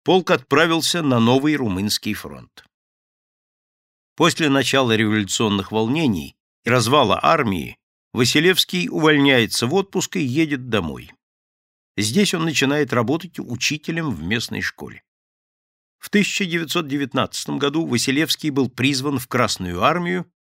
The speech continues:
и направлен в запасной батальон, стоящий в городе Ефремове.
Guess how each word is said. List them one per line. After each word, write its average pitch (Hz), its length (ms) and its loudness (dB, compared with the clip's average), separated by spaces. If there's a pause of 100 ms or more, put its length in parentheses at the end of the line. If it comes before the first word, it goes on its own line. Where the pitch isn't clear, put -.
(120)
и 147 80 4
направлен 175 580 2
в 117 100 -6
запасной 147 580 0
батальон, 120 600 0
стоящий 135 600 -4
в 95 60 -6
городе 123 440 -2
Ефремове. 57 640 -12